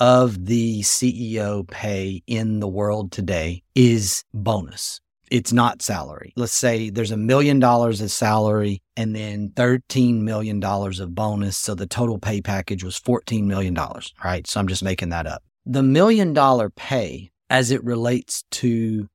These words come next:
a twenty billion dollar company is relatively small. Now, that sounds crazy to say out loud. When you're looking at that through that lens, the C E O has to make decisions, really hard decisions.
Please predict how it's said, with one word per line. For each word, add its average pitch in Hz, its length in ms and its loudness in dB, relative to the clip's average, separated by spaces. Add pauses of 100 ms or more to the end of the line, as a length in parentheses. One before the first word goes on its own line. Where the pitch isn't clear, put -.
a 101 180 -4
twenty 135 300 4
billion 120 480 2
dollar 104 260 -2
company 104 640 -6
is 123 220 -2
relatively 117 580 0
small. - 480 -8
Now, 117 140 -2
that 139 180 0
sounds 135 340 0
crazy 120 480 -2
to 117 120 -2
say 107 280 -4
out 95 200 -6
loud. - 400 -10 (100)
When 135 220 4
you're 120 160 4
looking 151 580 4
at - 120 -4
that 104 280 -2 (140)
through 139 160 2
that 120 200 0
lens, 113 680 -2
the 123 300 2
C 165 580 0
E 123 80 6
O 123 460 4
has 156 420 -2
to 143 100 0
make 123 300 2
decisions, 117 640 -4
really 233 180 2
hard 156 300 4
decisions. - 640 -10